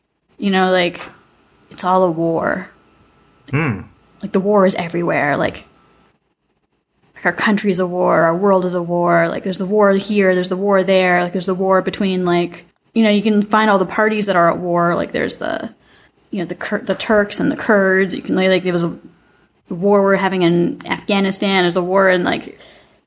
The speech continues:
Speaker 1: uh, between, like, the city developers and, like, the neighborhoods they're gentrifying. There's the war between, I was so, like, more, I was so, so much more dialed in back then, so it would have been more eloquent. It was, like, the war between indigenous communities and resource extraction projects. They're trying to build stuff on their territories. The war between men and women. The war between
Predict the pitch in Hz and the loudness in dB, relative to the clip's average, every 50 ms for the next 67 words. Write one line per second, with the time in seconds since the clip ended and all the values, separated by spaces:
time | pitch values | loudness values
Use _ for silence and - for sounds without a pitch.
0 | _ _ _ - 147 - - - - - - 214 202 - 226 214 202 190 185 196 | _ _ _ -8 -6 -6 -6 -6 -6 -4 -4 -2 0 0 2 2 2 0 0 0
1 | 180 85 87 - - - - - _ _ _ _ _ - - - 240 208 214 208 | 2 2 2 2 0 -2 -6 -10 _ _ _ _ _ -2 0 2 2 2 2 2
2 | 208 190 185 185 185 185 - 196 190 190 185 185 185 180 180 170 - 190 185 190 | 2 2 2 2 2 0 2 2 2 2 2 2 2 0 0 -2 -2 -2 -2 -2
3 | 185 180 190 196 180 180 180 175 175 170 180 175 185 202 190 - 185 185 185 185 | 0 0 0 0 0 0 0 -2 -2 0 0 0 0 -2 -2 -2 0 0 2 2
4 | 185 185 190 180 165 175 170 175 170 170 180 185 190 190 185 175 185 185 - 196 | 0 0 0 0 -2 -2 -2 -4 -6 -6 -4 -2 0 0 0 -2 -4 -6 -6 -4
5 | 190 185 185 185 190 190 185 185 - - - _ - 202 202 202 202 - 233 226 | -4 -2 -2 -2 -2 -2 -2 -4 -4 -6 -10 _ -4 -2 0 0 2 2 2 4
6 | 220 208 196 180 190 185 185 - - - 202 208 202 247 233 240 233 254 247 240 | 4 2 2 0 0 0 -2 -2 0 0 0 2 2 2 2 2 4 2 2 2
7 | 226 220 208 185 180 190 190 190 185 175 190 202 202 185 175 170 170 - 175 170 | 4 2 2 2 2 2 2 2 2 2 2 2 2 2 2 0 0 0 0 0
8 | 170 170 - 185 180 185 180 175 190 185 180 175 - 170 175 185 196 196 196 - | 2 0 0 0 0 0 0 0 0 0 0 0 0 2 2 2 2 0 0 -2
9 | 175 170 170 - - 180 185 185 190 196 196 180 190 - 208 196 190 185 185 - | -2 0 0 -2 -4 -6 -4 -2 0 0 2 0 0 0 0 0 2 0 0 -2
10 | - - _ - 190 180 190 185 202 190 190 - - 202 196 190 196 196 196 196 | -6 -8 _ -2 0 0 2 2 2 0 0 0 0 0 2 2 2 2 2 2
11 | 190 190 180 170 175 185 180 185 185 180 - - - - - 202 185 190 - - | 2 2 2 0 0 0 0 -2 -2 -2 -4 -4 -6 -4 -2 0 0 0 -2 -4
12 | 196 196 208 196 185 185 190 196 190 190 - 190 175 - - 190 180 170 185 180 | -2 0 2 2 2 2 0 0 -2 -2 -2 -4 -2 -2 -2 -2 -2 0 0 0
13 | 180 180 - 180 - - 185 170 170 170 170 - 202 185 180 180 - 190 180 180 | 0 0 -2 -2 -2 0 0 0 0 0 0 0 0 0 0 -2 -2 -2 -2 0
14 | 180 180 180 180 180 - - 175 175 175 180 185 180 175 - - - 202 190 190 | 0 0 -2 -2 -4 -6 -6 -6 -2 0 0 0 0 -2 -6 -8 -4 -4 -2 -2
15 | 185 185 185 190 190 190 180 185 196 202 202 196 190 196 196 196 190 170 175 185 | -2 -2 0 0 0 0 0 2 2 2 2 2 2 2 2 2 0 0 0 2
16 | 190 190 185 185 - - 202 196 190 190 190 190 | 2 0 0 -2 -6 -4 -4 -2 -2 -2 -4 -6